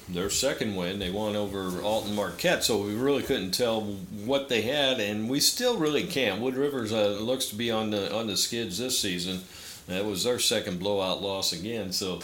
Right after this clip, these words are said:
we're really gonna know right now, because Roxana has looked spectacular their first two weeks, uh, coming in at two and oh against the Eagles. Uh, so, so we'll see if C M's, um, uh, for real or not,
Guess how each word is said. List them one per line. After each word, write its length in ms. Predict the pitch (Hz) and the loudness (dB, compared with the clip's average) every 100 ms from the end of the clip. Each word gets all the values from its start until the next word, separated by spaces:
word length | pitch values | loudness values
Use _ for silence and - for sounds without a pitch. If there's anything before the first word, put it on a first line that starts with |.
| - - - - - - - - - - | -12 -14 -14 -14 -16 -16 -18 -20 -20 -12
we're 320 | 120 135 175 | -4 2 4
really 320 | 160 165 160 135 | 6 8 8 6
gonna 220 | 123 107 | 4 4
know 240 | 120 113 | 2 4
right 200 | 110 104 | 4 4
now, 220 | 110 113 | 4 2
because 360 | 92 98 95 85 | 2 0 -2 -2
Roxana 680 | 101 98 - - 135 151 101 | 0 0 0 2 4 2 2
has 220 | 90 87 | 0 -2
looked 220 | 98 87 | -2 -2
spectacular 1160 | - - 98 78 - - 135 143 - 107 85 85 | -4 0 0 0 -8 -4 -2 -2 -2 -2 -2 -2
their 200 | 85 87 | -2 -4
first 340 | - 98 87 - | -4 -4 -2 -2
two 160 | 90 | -2
weeks, 400 | 98 107 90 - | -2 -2 -2 0
uh, 160 | 95 87 | -2 -2
coming 280 | 113 98 92 | -2 -2 -2
in 180 | 98 92 | -2 -2
at 140 | 90 | -4
two 180 | - 113 | -4 -4
and 100 | 92 | 0
oh 180 | 101 90 | 0 0
against 300 | 87 90 85 | -2 -2 -4
the 80 | 78 | -4
Eagles. 500 | 98 87 80 78 - - - - | -4 -4 -6 -8 -12 -16 -18 -8
Uh, 140 | 82 | -6
so, 240 | 80 101 90 | -2 -2 -2
so 160 | - | -2
we'll 180 | 135 202 | 0 2
see 220 | 180 170 | 4 4
if 100 | 135 | 4
C 280 | - 139 123 | 4 2 2
M's, 280 | 123 120 101 | 2 0 0
um, 460 | 110 101 90 87 85 | 4 4 2 -4 -4
uh, 260 | 90 87 85 - - - - - - | -2 -2 -4 -10 -18 -20 -20 -18 -6
for 120 | 113 | -4
real 340 | 104 113 110 95 | -2 2 2 2
or 180 | 85 | 0
not, 320 | 87 76 76 | -2 -2 -4